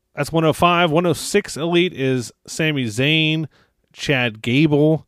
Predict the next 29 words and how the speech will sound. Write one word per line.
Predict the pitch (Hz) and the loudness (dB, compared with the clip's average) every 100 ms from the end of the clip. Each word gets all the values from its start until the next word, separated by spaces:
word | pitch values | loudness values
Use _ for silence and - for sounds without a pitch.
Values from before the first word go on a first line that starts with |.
| _ _ _ _ | _ _ _ _
someone | - 135 131 123 | -6 -4 -2 -2
named | 120 120 110 | -2 -2 0
Roxanne | 123 135 - 131 123 | -2 -2 -4 -4 -2
Perez, | - 120 151 165 156 - - _ _ _ _ _ _ - | -2 2 2 2 0 -4 -14 _ _ _ _ _ _ -10
uh, | 113 107 | -6 -6
Paul, | - - 143 131 - | -2 0 2 0 -2
<laughs> | |
Paul | - 156 151 | 0 2 2
Bearer, | 123 135 160 175 139 | 2 0 2 0 0
he | 131 127 | 0 -2
is | 101 | -2
the | 92 | -8
Chase, | - 143 175 214 - - | -4 -2 0 -2 -6 -8
uh, | 107 110 107 104 92 | -4 -2 -2 -4 -4
regular | 131 143 143 | -4 -2 -2
Undertaker. | 120 139 143 151 143 151 147 139 | -2 -4 -4 -4 -4 -2 -2 -2
Paul | - 139 | 0 0
Bearer | 135 143 139 | 2 -2 0
is | 131 110 | -2 -2
the | 117 | -4
regular, | 113 127 131 127 | -4 -2 -2 -2
and | 117 | -2
then | 110 107 | -4 -8
the | 92 | -10
Chase | - 120 120 127 | -6 -4 -4 -8
is | 107 | -10
the | 104 | -10
blue | 92 113 117 | -6 -4 -4
suit, | - 117 117 113 | -6 -4 -4 -6